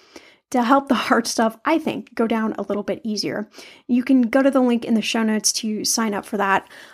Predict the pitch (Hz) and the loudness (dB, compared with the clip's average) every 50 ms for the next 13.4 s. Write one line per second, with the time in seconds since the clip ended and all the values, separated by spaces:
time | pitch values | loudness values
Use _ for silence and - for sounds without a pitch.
0 | - _ - 220 208 208 208 202 220 202 202 214 214 214 208 - - - - 233 | -12 _ -2 0 0 2 0 0 -2 -2 0 0 0 0 -2 -4 -4 -2 -2 0
1 | 214 208 - - 311 330 359 339 320 269 233 220 214 - 220 - - - - 190 | 0 0 2 4 4 4 6 6 6 6 4 4 2 0 -2 -6 -6 -6 -8 -6
2 | 196 202 214 196 208 208 - 185 196 190 208 208 220 226 226 240 233 233 240 254 | -4 -2 -2 -2 -2 -4 -8 -8 -6 -6 -6 -6 -6 -6 -2 0 2 2 2 2
3 | 254 _ _ _ _ _ _ _ _ _ _ _ _ _ _ - - - _ - | 0 _ _ _ _ _ _ _ _ _ _ _ _ _ _ -20 -20 -8 _ 0
4 | 262 269 247 233 208 208 214 214 240 220 - 214 - - 214 208 202 - - 254 | 2 4 4 4 4 2 2 2 0 0 0 0 0 0 0 -2 -2 -2 -2 0
5 | 247 208 - - - - - - 269 247 240 247 247 233 233 - 247 233 226 233 | 0 0 -2 -2 -2 0 2 2 4 4 4 4 2 0 0 -2 -2 0 0 0
6 | 226 220 - 214 208 208 208 208 - - - _ _ _ - - - 240 220 220 | -2 -2 -2 0 0 0 -2 -2 -6 -8 -12 _ _ _ -16 -10 -6 -4 -4 -4
7 | - - 202 208 220 - - - 240 233 226 220 214 214 214 - - - - _ | -4 -4 -4 -4 -4 -4 -6 -6 -2 0 0 0 0 -2 -4 -8 -20 -20 -20 _
8 | _ - - 208 214 208 214 240 240 - 196 196 185 190 - 214 208 202 - 269 | _ -8 -4 -2 0 0 0 0 0 -2 -4 -6 -10 -8 -4 -4 -4 0 0 2
9 | 285 320 349 370 349 - - - - - - - - - _ _ _ _ _ - | 4 4 4 2 2 -2 -4 -10 -14 -20 -20 -20 -20 -20 _ _ _ _ _ 0
10 | - 403 440 392 302 277 277 269 - - - - - _ _ _ _ - 240 233 | 2 2 4 4 4 2 2 0 -2 -4 -6 -6 -8 _ _ _ _ -8 -2 2
11 | 262 285 294 285 294 - 339 349 330 339 311 294 277 277 269 269 240 - - 277 | 4 4 4 4 2 2 4 4 4 4 4 4 4 4 4 4 4 2 0 -2
12 | - - - - - - - 381 403 381 381 359 330 - 302 269 277 262 240 233 | -4 -4 -6 -8 -6 -2 0 2 4 4 4 4 4 4 4 2 2 2 0 0
13 | 220 208 220 214 202 202 - | 0 0 -2 -2 -2 -4 -6